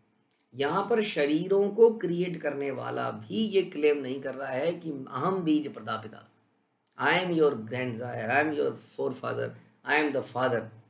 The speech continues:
the Brahma, the great," वो नहीं बोल रहे हैं ऐसा,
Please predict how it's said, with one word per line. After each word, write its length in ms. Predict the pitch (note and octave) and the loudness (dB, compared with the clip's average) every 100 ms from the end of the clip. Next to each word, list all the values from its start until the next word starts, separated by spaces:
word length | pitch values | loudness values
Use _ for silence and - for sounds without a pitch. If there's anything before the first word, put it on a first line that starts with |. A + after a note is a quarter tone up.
| _ _ _ A#2+ | _ _ _ -6
the 280 | B2+ E3 - | 0 2 2
Brahma, 600 | A#2+ C3+ C#3 A2 - - _ _ _ _ - | 0 0 0 -2 -6 -18 _ _ _ _ -2
the 120 | C#3 | 2
great," 240 | C3 C#3+ G#3 - - _ _ _ _ _ D3 | 8 8 8 2 -18 _ _ _ _ _ 4
वो 140 | F#3+ | 6
नहीं 200 | F#3+ F#3 | 8 6
बोल 200 | D#3 A#2 | 6 4
रहे 100 | G#2 | 2
हैं 60 | G2+ | -6
ऐसा, 200 | - | -12